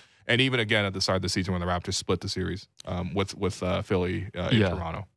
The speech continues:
Speaker 2: I'm gonna, I'm gonna take Sixers minus five here, and
Speaker 1: I think I'm
Speaker 2: uh,
Speaker 1: there with you.
Speaker 2: yeah, and I
Speaker 1: Yeah.
Speaker 2: think if the Raptors, if the, if the Sixers are fully healthy and the Raptors get this win, this, this,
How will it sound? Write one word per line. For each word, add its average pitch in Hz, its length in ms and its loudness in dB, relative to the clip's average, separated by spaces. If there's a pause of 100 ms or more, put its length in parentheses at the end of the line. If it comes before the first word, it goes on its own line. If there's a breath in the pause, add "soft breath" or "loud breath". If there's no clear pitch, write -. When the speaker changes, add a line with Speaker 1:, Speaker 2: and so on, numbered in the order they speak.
Speaker 2:
I'm 127 140 4
gonna, 190 320 0
I'm 120 80 2
gonna 147 140 4
take 135 160 0
Sixers 113 400 2
minus 98 260 2
five 90 300 0
here, 87 380 -4 (120)
and 85 440 -4 (380)
Speaker 1:
I 110 60 4
think 185 140 6
I'm 147 80 2
Speaker 2:
uh, - 20 2
Speaker 1:
there 107 140 2
with 92 160 -4
you. 85 120 -4
Speaker 2:
yeah, 107 180 4
and 92 200 0
I 90 80 0
Speaker 1:
Yeah. 92 60 0
Speaker 2:
think 101 220 0 (340 loud breath)
if 104 160 2
the 104 80 6
Raptors, 127 360 4
if 117 120 -2
the, 120 180 4
if 120 80 2
the 127 80 2
Sixers 208 340 2
are 180 60 4
fully 170 300 2
healthy 165 520 0
and 95 160 2
the 92 60 2
Raptors 113 400 2
get 113 140 2
this 110 160 4
win, 151 220 2
this, 120 260 -2
this, 120 260 -2